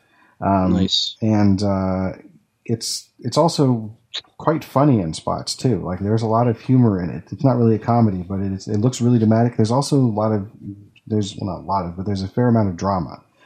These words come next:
Speaker 1: So
Speaker 2: Mm.
Speaker 1: it's like it has a really dramatic opening, and then, like, it's, it's just, uh, just an, you know, it's, it's a fun story, you know, uh, and,
Speaker 2: Yeah.
Speaker 1: and it's, it's got great swashbuckling in it. Very little actual blood,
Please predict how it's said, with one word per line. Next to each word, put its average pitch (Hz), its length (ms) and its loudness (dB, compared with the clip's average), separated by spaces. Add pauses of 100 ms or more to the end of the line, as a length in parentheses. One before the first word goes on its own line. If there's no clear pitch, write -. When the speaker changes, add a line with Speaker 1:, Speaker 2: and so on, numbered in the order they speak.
(140)
Speaker 1:
So - 340 -10
Speaker 2:
Mm. 135 80 0
Speaker 1:
it's 107 120 -2
like 107 140 -4
it 110 60 0
has 127 180 2
a 110 60 0
really 143 360 2
dramatic 117 500 0
opening, 110 560 0 (360)
and 107 160 2
then, 101 220 4
like, 95 400 -4 (400)
it's, - 480 -4
it's - 400 -6
just, - 320 -2
uh, 98 320 0
just - 220 -4
an, 117 240 2
you 127 80 6
know, 101 100 2
it's, - 600 -12
it's 165 200 -6
a 151 60 0
fun 170 280 4
story, 101 540 0 (100)
you 113 160 -2
know, 123 140 2 (680)
uh, 101 180 -2
and, 107 100 -2 (260)
Speaker 2:
Yeah. 120 80 0
Speaker 1:
and 113 120 4
it's, - 400 -4
it's 110 200 -4
got 110 280 0
great 117 320 -2
swashbuckling 113 720 0
in 123 100 4
it. 131 80 -4
Very 147 220 2
little 190 260 -2
actual 117 420 0
blood, 98 440 0